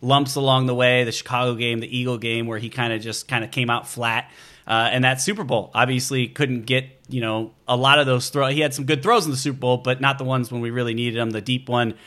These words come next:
down the field just kinda saw Cook too late in the end zone there. But, uh, I think he is the guy. And, and you're right. It's gonna be interesting 'cause we are gonna see Blake Bortles for all four games or three games, and maybe they rest him and try to get another quarterback in there a little bit. But,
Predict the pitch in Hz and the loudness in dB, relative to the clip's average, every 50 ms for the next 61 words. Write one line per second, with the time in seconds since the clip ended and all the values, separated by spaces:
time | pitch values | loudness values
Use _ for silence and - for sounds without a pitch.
0 | - - _ - 131 135 131 120 117 - 131 127 123 120 113 117 - - - 120 | -20 -6 _ 6 6 6 6 6 2 0 2 2 2 2 0 -4 -4 -2 -2 -2
1 | 113 107 - - 123 113 110 - - 139 127 131 - - 127 120 110 117 120 127 | -2 0 0 0 0 0 0 0 -2 -2 -2 -2 -4 -6 -6 -2 0 0 0 0
2 | 131 104 107 92 120 127 135 131 123 117 113 113 113 113 110 - 123 120 113 - | -2 -4 -6 -2 0 0 0 0 0 -2 -2 -2 -2 -2 -2 0 0 0 0 -2
3 | - - - - - - - - 123 123 123 127 113 - 143 139 131 214 214 - | -8 -20 -20 -20 -20 -8 -2 0 2 4 4 2 2 2 2 2 2 -2 -4 -2
4 | 226 220 175 156 156 135 135 156 139 135 135 127 127 127 131 127 127 127 127 135 | -2 0 0 2 0 2 0 0 2 4 6 8 8 8 6 6 4 2 2 2
5 | 151 151 160 170 175 175 190 165 127 113 123 123 - - 170 170 180 180 170 165 | 2 2 2 2 4 6 6 6 6 6 2 -2 0 0 0 2 2 2 2 2
6 | 165 - 175 170 165 170 143 131 143 139 131 131 147 165 151 175 175 170 - 180 | 0 0 -2 0 0 0 -2 -2 -2 0 2 2 2 2 2 0 -2 -2 -4 -6
7 | 185 185 - 147 143 165 165 - 147 147 147 151 151 156 151 - - 123 85 104 | -8 -4 -2 0 0 0 0 0 0 0 2 2 0 0 -2 -6 -6 -6 -2 0
8 | 117 127 131 135 156 156 160 147 151 147 143 147 151 156 143 135 127 127 131 135 | 0 0 0 0 -2 -2 -2 -2 -2 -2 -2 -2 -2 -2 -2 0 2 2 2 2
9 | 135 135 - 135 139 139 131 127 139 135 131 139 139 127 127 120 120 127 123 123 | 0 -2 -2 2 4 4 6 6 6 6 6 4 4 2 0 0 0 0 0 0
10 | 123 120 113 117 120 117 - - 123 117 117 110 - - 123 113 110 117 117 110 | -2 -2 0 0 0 0 0 -2 -2 -2 -2 -2 -2 0 0 0 0 -2 -4 -4
11 | 113 110 110 101 113 117 113 110 113 110 113 117 110 110 113 113 113 110 107 113 | -4 -4 -4 -6 -6 -6 -4 -2 -4 -4 -4 -4 -4 -4 -2 -2 -4 -4 -4 -4
12 | 113 113 110 117 123 - - 135 135 127 | -4 -2 -2 -4 -4 -2 0 0 2 2